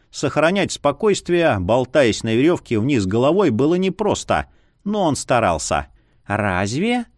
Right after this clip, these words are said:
Она поймала его взгляд. "Череп уничтожит зло, терзающее Белоречье, и вернет землям мир и покой. Я спасу вотчину, мужа и сына". "Коснешься — сгоришь", — предупредил Яромир.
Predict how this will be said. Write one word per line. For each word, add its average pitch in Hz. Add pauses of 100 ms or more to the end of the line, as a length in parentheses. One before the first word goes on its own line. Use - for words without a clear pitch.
(180)
Она 214
поймала 151
его 123
взгляд. 110 (500)
"Череп 208
уничтожит 196
зло, 196
терзающее 170
Белоречье, 185 (220)
и 98
вернет 151
землям 196
мир 214
и 214
покой. 214 (260)
Я 151
спасу 240
вотчину, 156
мужа 202
и 240
сына". 196 (500)
"Коснешься — 110
сгоришь", — 98 (320)
предупредил 139
Яромир. 139